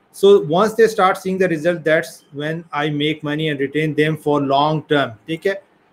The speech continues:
it's not about कि client one time आ गया और आपने पैसे एक दफ़ा service दी, ले लिया। It is about कि आप client को क्या retain रख सकते हैं या नहीं रख सकते। अगर आप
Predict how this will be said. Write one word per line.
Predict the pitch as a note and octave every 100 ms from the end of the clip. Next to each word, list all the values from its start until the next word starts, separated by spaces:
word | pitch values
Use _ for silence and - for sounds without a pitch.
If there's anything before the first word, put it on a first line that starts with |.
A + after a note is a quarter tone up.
| _ C#3
it's | - F3
not | F#3+ G#3
about | G3 G3+
कि | F#3
client | E3+ E3+ E3
one | D#3 E3
time | F3 F3
आ | D#3+ D#3+
गया | E3+ F3 F3
और | F3 D#3 D#3
आपने | D3+ D3+ D#3
पैसे | D3+ D3 E3+ D#3+
एक |
दफ़ा | D#3 D#3
service | D3+ D3 D3
दी, | D3+
ले | C#3 C#3
लिया। | D3+
It | D3+
is | D3 D3
about | D3 D#3+
कि | E3+
आप | D#3+ -
client | C#3+ D#3+
को | E3
क्या | E3+ D#3
retain | C3 C#3+ E3+ D3+
रख | C#3+
सकते | - F#3+ - F#3+
हैं |
या | F#3+
नहीं | F3+ F3 F#3
रख | D3+
सकते। | - C3 D#3
अगर | D#3 F#3+
आप | F#3